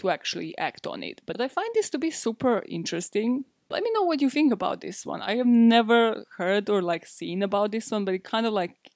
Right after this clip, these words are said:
can explain certain things that you see, like, your friends or family do, for example.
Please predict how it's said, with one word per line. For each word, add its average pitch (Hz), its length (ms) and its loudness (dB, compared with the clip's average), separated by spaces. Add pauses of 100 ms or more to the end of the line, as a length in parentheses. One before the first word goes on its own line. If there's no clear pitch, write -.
can 190 240 -2
explain 185 640 -4
certain 190 340 -6
things 196 320 -4
that 202 220 -4
you 190 80 -4
see, 180 360 -6
like, 185 240 -6
your 165 120 -6
friends 185 420 -2
or 170 80 -4
family 190 480 -4
do, 233 240 -4
for 247 160 -4
example. 247 720 0